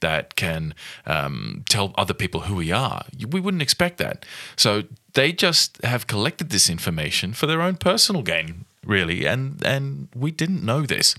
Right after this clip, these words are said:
So we've been, once again,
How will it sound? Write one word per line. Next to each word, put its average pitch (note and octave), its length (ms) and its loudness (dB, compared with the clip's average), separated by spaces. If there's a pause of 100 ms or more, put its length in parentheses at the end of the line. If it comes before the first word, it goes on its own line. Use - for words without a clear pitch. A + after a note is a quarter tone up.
(280)
So G#2+ 260 6 (640)
we've C3 240 4
been, E3 560 2
once B2+ 240 4
again, A#2 540 2